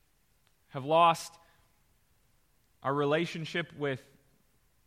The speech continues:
with a family member, with a spouse, with a boyfriend or a girlfriend, because we could not handle the fact that we felt threatened in our control of our lives?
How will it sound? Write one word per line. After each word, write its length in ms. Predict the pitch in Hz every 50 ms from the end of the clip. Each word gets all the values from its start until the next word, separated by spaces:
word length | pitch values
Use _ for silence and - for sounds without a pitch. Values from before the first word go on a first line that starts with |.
| _ _ _ _ _ _ _ _ _ -
with 120 | 127 117
a 60 | 135 120
family 420 | - - 156 170 180 185 190 196
member, 420 | 190 190 190 196 196 202 202 180 156 151
with 160 | 135 120 123
a 40 | -
spouse, 840 | - - - - - 143 147 170 170 175 180 180 170 - - - - _ _ _ _ _ _ _ _ _ _ -
with 100 | 131 123
a 40 | 131
boyfriend 420 | 117 135 160 170 165 - 170 165
or 80 | 160 151
a 60 | 135
girlfriend, 500 | 135 143 147 143 - - 160 151 151 151 - _ _ _ _ _ _ _ _ _ _ _ _ _ _ _ _ _ _ _ _ _ _ _ _ _ _
because 340 | - 135 - 170 151 - -
we 380 | 123 123 151 170 180 180 165 - - _ -
could 320 | - - 170 165 160 160
not 260 | 165 160 156 156 -
handle 640 | 147 147 165 165 156 156 147 123 117 107 104 104 110 - _ _ _ _ _ _ _ _ _ _ _ _ _ _ -
the 80 | 123
fact 400 | 113 - - 147 139 143 143 -
that 120 | - 131 -
we 160 | 123 135 143
felt 300 | - - 151 131 - - - - - -
threatened 520 | 151 143 151 151 143 - 131 110 104 101 110 - _ _ _ _ _ _ _ _ _ _ -
in 140 | 117 117 -
our 260 | - 123 123 127 127
control 960 | - - 151 127 117 - - - - 160 147 139 127 113 107 98 98 101 - _ _ _ _ _ _ _ _ _ _ _ _ _ _ _ -
of 120 | 107 107
our 140 | 107 107 104
lives? 540 | 101 104 101 92 92 90 98 - - -